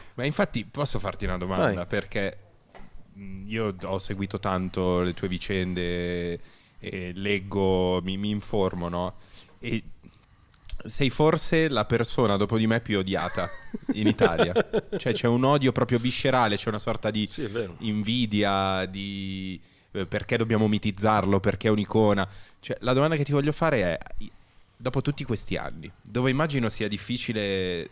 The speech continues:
Speaker 1: fare tante cose, mettere su famiglia, io oggi pensavo a una domanda da farti è, per esempio, cioè pensare di fare un figlio in, nella condizione in cui sei tu, eh, ah, devi affrontare dei ragionamenti e delle dinamiche che nessun essere umano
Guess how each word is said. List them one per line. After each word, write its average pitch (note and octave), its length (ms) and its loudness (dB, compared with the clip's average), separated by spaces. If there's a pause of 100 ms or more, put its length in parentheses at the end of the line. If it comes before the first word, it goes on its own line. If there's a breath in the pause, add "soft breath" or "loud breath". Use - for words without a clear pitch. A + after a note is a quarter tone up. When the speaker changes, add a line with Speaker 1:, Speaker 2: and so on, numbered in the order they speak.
(160)
Speaker 1:
fare G2+ 260 -4
tante A2+ 260 -4
cose, G#2 280 0
mettere F2 320 -6
su - 140 -8
famiglia, F#2+ 460 -2
io F#2 360 0
oggi A#2 240 0
pensavo F#2+ 440 2
a F#2+ 40 4
una F#2+ 120 2
domanda G2+ 260 2
da G#2 80 0
farti F#2+ 360 -4
è, E2+ 120 -4 (340 soft breath)
per G2+ 120 -4
esempio, F#2 500 -2 (300 soft breath)
cioè - 160 -6
pensare G#2+ 400 -2
di G#2 60 -6
fare G#2+ 180 -2
un G2+ 100 -2
figlio F#2 420 -4
in, F2+ 100 -6
nella F2+ 240 -6
condizione F#2+ 380 -4
in F#2+ 60 -4
cui G2 120 -8
sei A2 160 -6
tu, G2+ 240 -4 (540 soft breath)
eh, G#2 500 -6
ah, A2+ 160 -8
devi A2+ 200 -6
affrontare A2+ 460 -6
dei G#2 160 -4
ragionamenti G2+ 720 -4
e F#2 40 -4
delle F#2 180 -6
dinamiche G2 500 -6
che G2+ 140 -10
nessun G2 320 -6
essere G2 280 -6
umano F#2+ 460 2